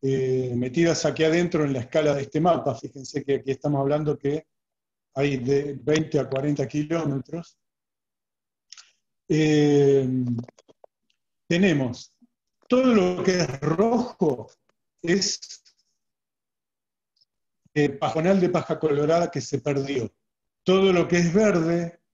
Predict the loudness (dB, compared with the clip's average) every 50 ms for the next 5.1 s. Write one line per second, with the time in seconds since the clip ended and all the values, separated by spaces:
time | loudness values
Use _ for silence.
0 | _ _ _ -6 -6 -4 -4 -2 0 0 2 2 2 2 2 2 0 -2 -4 -4
1 | -2 -4 -2 0 0 0 0 -2 -2 -2 0 2 2 2 0 0 2 4 4 4
2 | 4 4 4 2 2 0 -4 -4 -4 -6 -4 -2 -2 -2 -2 -2 -2 -2 0 0
3 | 0 2 2 2 0 0 -2 -4 -8 -12 _ _ _ _ _ _ _ _ _ _
4 | _ _ _ -8 -2 0 2 4 4 4 4 4 4 4 4 4 4 4 2 2
5 | 0